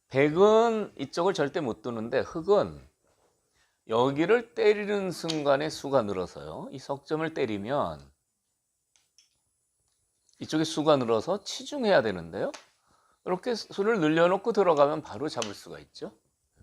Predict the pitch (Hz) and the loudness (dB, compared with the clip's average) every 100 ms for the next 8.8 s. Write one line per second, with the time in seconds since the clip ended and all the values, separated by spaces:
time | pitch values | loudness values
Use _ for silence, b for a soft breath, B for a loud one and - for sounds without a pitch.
0 | - _ _ _ _ _ _ _ 214 175 | -20 _ _ _ _ _ _ _ -2 -2
1 | 214 202 220 233 233 196 - - 151 165 | -2 0 2 2 0 -4 -10 -4 0 4
2 | 170 160 151 - 165 165 220 - 190 175 | 2 2 -4 -2 -2 0 -2 -2 -2 0
3 | 175 160 151 - 135 120 131 160 - _ | -2 -4 -6 -6 -6 -2 -2 -2 -6 _
4 | _ _ _ _ _ _ _ - 143 165 | _ _ _ _ _ _ _ -10 0 2
5 | 117 113 110 - 104 101 139 127 71 - | 2 -2 -4 -6 -8 -6 -4 -4 -6 -14
6 | _ b b b b b _ - 131 190 | _ b b b b b _ -4 0 2
7 | 214 151 190 170 160 151 139 127 185 226 | 2 2 4 4 6 6 4 0 -2 -2
8 | 143 131 113 101 90 104 175 | -4 -2 0 0 -2 -8 -8